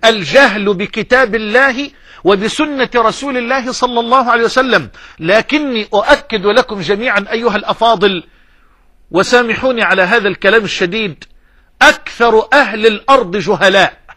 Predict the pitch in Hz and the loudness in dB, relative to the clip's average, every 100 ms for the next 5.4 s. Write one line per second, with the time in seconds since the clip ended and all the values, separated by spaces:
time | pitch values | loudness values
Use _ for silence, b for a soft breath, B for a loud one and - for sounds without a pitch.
0 | _ _ _ _ _ 175 220 269 196 233 | _ _ _ _ _ 0 4 4 2 -4
1 | 220 269 240 180 214 - 220 220 285 269 | 0 2 2 2 0 0 -2 2 2 2
2 | - _ _ _ _ 180 208 220 247 240 | -4 _ _ _ _ 2 2 0 -2 0
3 | 262 277 240 220 233 214 190 214 254 240 | 2 2 2 -2 -4 -4 -2 2 2 2
4 | 233 214 - 214 214 233 208 - 220 - | 0 -2 -2 -6 -4 -2 -4 -2 -6 -6
5 | 196 226 294 | 0 4 4